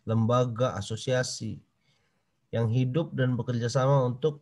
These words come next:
mengejar tujuan bersama. Jadi hadirnya negara ini tidak lain tidak bukan untuk mencapai tujuan bangsa, tujuan rakyatnya, ya, kemakmuran,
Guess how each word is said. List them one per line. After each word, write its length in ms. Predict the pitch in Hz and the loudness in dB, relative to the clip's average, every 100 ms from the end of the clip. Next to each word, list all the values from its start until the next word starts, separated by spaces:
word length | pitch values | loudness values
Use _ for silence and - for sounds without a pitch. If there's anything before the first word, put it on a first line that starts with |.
| - | -6
mengejar 480 | 113 113 113 131 120 | -2 0 2 0 0
tujuan 480 | 117 107 113 110 101 | -4 -2 0 0 -2
bersama. 340 | - 98 95 95 | -4 -4 -4 -4
Jadi 160 | 101 139 | -2 0
hadirnya 560 | 147 143 147 143 143 | 2 2 4 6 6
negara 320 | 135 135 131 123 | 4 0 0 0
ini 160 | 135 185 | -2 -2
tidak 320 | 190 139 120 | -2 -2 -2
lain 240 | 120 127 123 | -2 -2 -4
tidak 240 | 120 92 | -4 -4
bukan 400 | 110 113 175 196 - - _ _ _ 139 | -6 -4 -2 -2 -6 -20 _ _ _ -8
untuk 240 | 143 143 | -4 -2
mencapai 400 | 127 127 - 160 | 0 -2 0 -4
tujuan 560 | - 120 107 170 160 156 | -2 -2 2 2 4 2
bangsa, 560 | 170 151 135 123 120 _ _ _ _ _ _ _ _ | 2 0 -4 -8 -10 _ _ _ _ _ _ _ _
tujuan 400 | 120 107 127 135 | -4 0 2 2
rakyatnya, 800 | 135 131 - 180 - 117 113 110 - _ _ _ _ _ _ _ _ 101 | 0 -2 -2 -4 -4 -8 -6 -8 -16 _ _ _ _ _ _ _ _ -10
ya, 160 | 110 139 143 _ _ _ _ _ 107 | -6 -6 -8 _ _ _ _ _ -6
kemakmuran, 1040 | 110 113 127 135 127 131 127 123 127 | -6 -6 -4 -2 0 0 0 -2 -6